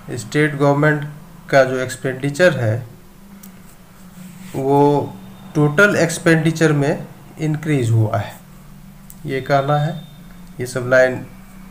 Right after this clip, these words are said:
note करने लायक है कि कुल व्यय में, अ, सामाजिक सेवाओं में राज्य सरकार का एक्सपेंडिचर बढ़ा है। तो देख लें, थोड़ा सा data पर जाएं।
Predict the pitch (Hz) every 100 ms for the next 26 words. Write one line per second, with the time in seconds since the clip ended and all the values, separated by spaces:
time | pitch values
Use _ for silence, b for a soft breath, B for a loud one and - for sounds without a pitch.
0 | - 131 135 - 135 139 135 135 135 -
1 | 135 - - - - - - - - -
2 | - - - - - 131 120 117 113 135
3 | 127 131 131 127 127 - - - - -
4 | 139 131 123 131 123 123 135 135 123 120
5 | 131 127 127 127 120 117 165 - - -
6 | - - - - - - - - 131 120
7 | 113 123 127 123 113 120 117 - 120 123
8 | 127 123 120 127 135 147 143 156 185 -
9 | - - - - - - - - - -
10 | 123 123 117 131 135 139 143 143 135 -
11 | 160 - - 123 127 123 127 131 131 123
12 | 127 147 185 -